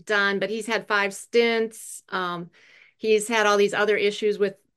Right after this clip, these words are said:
blockages and things like that. And it's hereditary and such. And so he's just kind of in a way where they're just saying, "Well, it kind of is what it is. There's not a whole lot we can do." He's also got a, uh, a valve that needs replacing.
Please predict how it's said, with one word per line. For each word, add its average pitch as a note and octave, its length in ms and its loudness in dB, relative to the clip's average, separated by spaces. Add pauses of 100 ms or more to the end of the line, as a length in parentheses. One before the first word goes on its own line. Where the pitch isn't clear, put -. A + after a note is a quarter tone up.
(120)
blockages F#3 520 -2
and F#3 140 -6
things G3 220 0
like F#3 160 0
that. F#3 160 0
And F3+ 40 0
it's F3+ 120 -8
hereditary G3 840 0
and E3 140 -4
such. E3+ 340 -4
And F3 120 -6
so F#3 160 0
he's A3+ 220 -2
just A3 220 -4
kind G#3+ 180 2
of G3 60 2
in F#3+ 100 4
a F3 60 0
way F#3+ 200 4
where F3+ 140 2
they're F3 140 0
just F3+ 200 -6
saying, F3+ 160 0
"Well, F3+ 220 0
it F3+ 100 -4
kind G3 180 -4
of - 60 -6
is F#3+ 180 0
what F3+ 140 0
it - 160 -2
is. G#3+ 280 4
There's F#3 120 -2
not F#3 140 -2
a - 20 -6
whole F#3 80 -6
lot F3 160 0
we E3 100 -2
can D#3 320 -8
do." G#3+ 200 4
He's F#3+ 140 0
also G3 260 0
got E3+ 200 -2
a, D#3 220 -4 (880)
uh, A#2+ 280 -2
a F3 80 -4
valve F3+ 360 2
that G3 140 0
needs G#3 220 4
replacing. G#3 760 -2